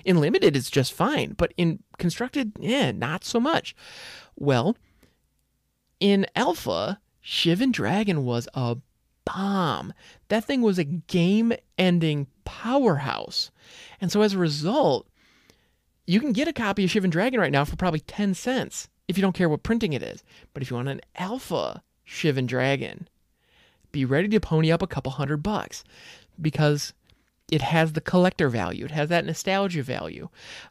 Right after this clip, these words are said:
Um, it's fascinating. Those two, the, the, the places where Magic value comes from is something that I find absolutely fascinating. And yeah, and this is some, this is where, uh, where we ended up. Special thanks to Mox Emerald, which is a,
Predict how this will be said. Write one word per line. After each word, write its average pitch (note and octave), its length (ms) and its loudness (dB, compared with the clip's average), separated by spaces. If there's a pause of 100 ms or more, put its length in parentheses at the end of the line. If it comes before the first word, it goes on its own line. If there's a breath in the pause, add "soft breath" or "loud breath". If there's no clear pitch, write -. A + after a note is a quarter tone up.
(160 loud breath)
Um, C3 340 0
it's F3+ 140 -4
fascinating. D3 720 0
Those E3+ 240 2
two, A3+ 560 0
the, G3+ 200 -4
the, F3+ 300 2
the F3 180 0
places A#3 460 -4
where A3 140 0
Magic F3 420 0
value C#3+ 360 2
comes C#3 340 -4
from - 340 -10 (300 loud breath)
is D#3 100 -6
something C#3+ 220 0
that C#3+ 100 2
I C3+ 60 2
find C3+ 180 0
absolutely C3 300 -2
fascinating. - 720 -8
And C3 420 -2 (920)
yeah, A#3+ 200 2
and C3 120 0
this D#3+ 100 -2
is - 140 -12
some, E3+ 240 -2
this E3+ 260 -2
is - 320 -6 (540 loud breath)
where, E3+ 320 8
uh, D#3+ 320 6
where F3+ 160 2
we F#3 120 2
ended D#3+ 240 4
up. B2+ 260 2
Special D3 280 -2
thanks C3+ 200 -2
to C#3+ 80 2
Mox B2 360 0
Emerald, - 460 -8
which D#3 180 0
is D#3 120 0
a, D3 220 6